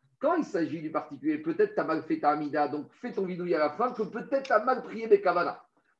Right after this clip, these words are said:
Deuxièmement, c'est pas bien de s'arrêter au moment de sa Hamida. Donc, tu termines ta Hamida, qui est une Hamida pour soi, et à la fin, tu fais ton vidouille. Ma chienne, Ken, Shaliach tzibour, de toute façon, il s'arrête.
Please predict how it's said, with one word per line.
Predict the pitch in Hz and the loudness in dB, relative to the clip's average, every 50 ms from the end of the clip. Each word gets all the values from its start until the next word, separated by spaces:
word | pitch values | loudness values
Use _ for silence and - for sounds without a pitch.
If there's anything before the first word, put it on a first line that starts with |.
| _ | _
Deuxièmement, | 139 233 240 185 202 220 202 214 247 240 | -4 -4 -4 0 0 0 0 0 -2 -4
c'est | - - 220 | -6 -8 -4
pas | - 247 233 | -2 -2 -2
bien | 202 196 240 233 | -2 -2 -6 -6
de | - | -6
s'arrêter | - - 190 165 185 180 - - 202 | -2 -2 0 2 2 0 4 6 6
au | 196 | 6
moment | 170 175 170 175 | 6 4 -2 -4
de | 170 170 | -6 0
sa | - 151 147 | 2 2 2
Hamida. | 143 151 147 139 - - - _ _ _ _ _ | 2 2 -2 -4 -4 -6 -8 _ _ _ _ _
Donc, | 156 208 208 202 - | 2 4 4 4 2
tu | - 196 196 - | -6 -10 -6 -2
termines | 220 220 220 214 196 | -2 -2 0 -2 0
ta | 170 156 151 | 2 2 2
Hamida, | 151 151 143 139 127 123 | 2 2 0 0 0 -2
qui | - - 156 | 0 2 2
est | 147 | 2
une | 147 | 2
Hamida | 143 143 156 143 147 131 | 0 -2 0 -2 -2 -2
pour | - - - - | -2 -8 -16 -6
soi, | _ 135 185 247 - - | _ -2 -2 -2 0 2
et | 202 208 | 2 2
à | 170 | 2
la | 151 | 2
fin, | - 226 220 | 0 -2 -4
tu | - | -4
fais | 190 170 | -4 -4
ton | 175 | -2
vidouille. | 226 285 - - - - _ _ _ _ _ _ | -4 -4 -4 -6 -10 -14 _ _ _ _ _ _
Ma | 147 208 262 262 | 2 2 4 4
chienne, | - - - 156 151 156 | 2 2 0 -2 -2 0
Ken, | 156 165 151 143 | -2 -4 -4 -4
Shaliach | 131 - 185 165 - | -4 -4 -4 -4 -4
tzibour, | - 196 202 202 | 0 2 4 4
de | 180 202 | 4 4
toute | 196 190 - | 0 0 -2
façon, | 208 190 - 190 180 | -4 -4 -2 -4 -8
il | 147 | -6
s'arrête. | - 127 104 98 - | -6 -8 -8 -8 -14